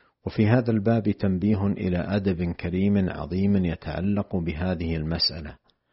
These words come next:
ألا وهو أن المسلم إذا أحب أخاه في الله فليعلمه وليخبره بذلك، وهذا من أسباب دوام المحبة وبقائها، إضافة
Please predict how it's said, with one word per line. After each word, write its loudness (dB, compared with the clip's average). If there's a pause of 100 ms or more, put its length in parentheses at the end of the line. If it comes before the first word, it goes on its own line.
(280)
ألا 4
وهو 4
أن 0
المسلم 0
إذا -4
أحب -4
أخاه -4
في -8
الله 0 (140)
فليعلمه 2
وليخبره -2
بذلك، -6 (1000)
وهذا 4
من 0
أسباب -2
دوام 2
المحبة -2
وبقائها، -4 (600)
إضافة 2